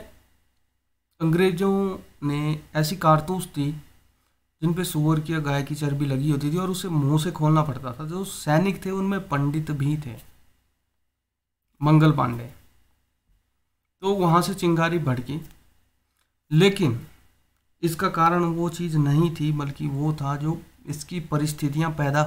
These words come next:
हो रही थी या की जा रही थी बहुत सालों के द्वारा। खैर, हम start करते हैं एटीन फिफ्टी सेवन के बाद। एटीन फिफ्टी सेवन में एक बहुत ही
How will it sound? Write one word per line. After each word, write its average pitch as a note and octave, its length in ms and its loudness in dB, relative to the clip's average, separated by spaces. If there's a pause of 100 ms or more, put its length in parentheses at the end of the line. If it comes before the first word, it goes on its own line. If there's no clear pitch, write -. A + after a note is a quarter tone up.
हो C#3+ 240 2
रही C#3 200 0
थी D3+ 240 -2
या D3+ 100 0
की C#3+ 260 -4
जा C3+ 180 -2
रही C3 160 -2
थी E3 140 -8
बहुत C#3 480 -10
सालों B2+ 420 -16
के C#3+ 200 -18
द्वारा। C3+ 300 -18 (2500)
खैर, F3 200 6
हम E3+ 440 -4
start D3 320 -2
करते C#3 240 -4
हैं E3 160 -4
एटीन D#3 400 -2 (280)
फिफ्टी D3 340 -8 (720)
सेवन C3 220 0
के C3+ 160 -2
बाद। B2+ 360 -4 (800)
एटीन G#3 320 2
फिफ्टी A3 300 -4
सेवन E3+ 360 0
में F3+ 260 -4 (140)
एक D#3+ 260 -4
बहुत D#3 400 -2
ही F#3+ 140 -10